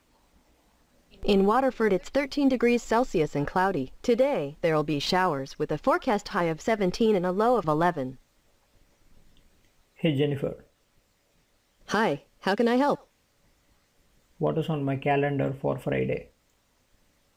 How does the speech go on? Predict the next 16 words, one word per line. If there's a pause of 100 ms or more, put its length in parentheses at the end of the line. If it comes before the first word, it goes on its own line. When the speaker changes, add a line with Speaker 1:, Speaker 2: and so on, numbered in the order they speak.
(600)
Speaker 1:
Tomorrow,
there's
only
one
thing. (120)
It
starts
at
eight
A
M
and
the
title
is
Run.